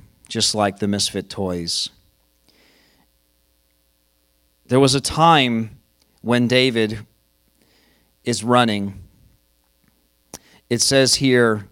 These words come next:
in First Samuel chapter twenty-two, verse one, David left Gath, and he escaped to the cave of Adullam. And soon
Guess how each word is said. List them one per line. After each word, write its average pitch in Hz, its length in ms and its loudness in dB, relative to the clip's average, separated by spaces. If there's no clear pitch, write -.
in 117 120 -2
First 131 400 0
Samuel 104 600 -2
chapter 117 380 -2
twenty-two, 113 840 -4
verse 107 340 -4
one, 90 380 -8
David 139 440 6
left 120 360 2
Gath, 98 480 -2
and 113 100 -2
he 117 120 0
escaped 127 580 -2
to 123 140 -4
the 107 100 -4
cave 120 460 -4
of 107 240 -10
Adullam. 98 680 -2
And 113 160 -2
soon 185 760 6